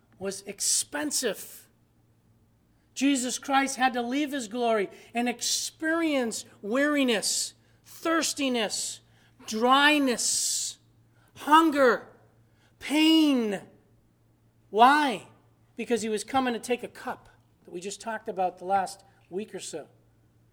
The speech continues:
And that he who knew no sin would take the wrath of God for the penalty of sin. And he says, "Freely I will give to you, but come to me." The only fountain of living waters, the only true,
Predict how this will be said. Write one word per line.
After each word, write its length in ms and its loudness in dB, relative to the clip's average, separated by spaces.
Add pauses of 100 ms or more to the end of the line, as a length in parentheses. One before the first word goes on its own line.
(380)
And 260 -6 (120)
that 160 -8
he 160 -4
who 120 -2
knew 140 -2
no 160 -2
sin 540 -6 (360)
would 160 -10
take 240 -6
the 100 -10
wrath 400 -16
of 200 -18
God 500 -10 (300)
for 120 -20
the 60 -16
penalty 460 -14
of 80 -20
sin. 300 -14 (1000)
And 100 -6
he 80 -2
says, 240 -4
"Freely 600 -2
I 120 2
will 100 -6
give 300 -8
to 80 -10
you, 100 -6
but 160 -8
come 220 -8
to 120 -8
me." 360 -8 (400)
The 120 0
only 400 2
fountain 720 -2 (220)
of 160 -2
living 280 -2
waters, 520 2 (200)
the 140 0
only 320 2
true, 1040 0